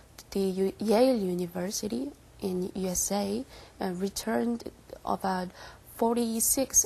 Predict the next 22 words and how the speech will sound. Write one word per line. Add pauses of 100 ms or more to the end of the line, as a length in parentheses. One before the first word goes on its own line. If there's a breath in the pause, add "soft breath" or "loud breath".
thousand, (140)
uh,
relics (100)
to
Peru. (1080 loud breath)
And (320 loud breath)
the
Egypt, (320)
uh, (200)
re-, (140)
received
the (520)
thirty,
thirty-one
thousand (500 loud breath)
cultural
relics (140)
from (180)
other
countries
so (140)
far.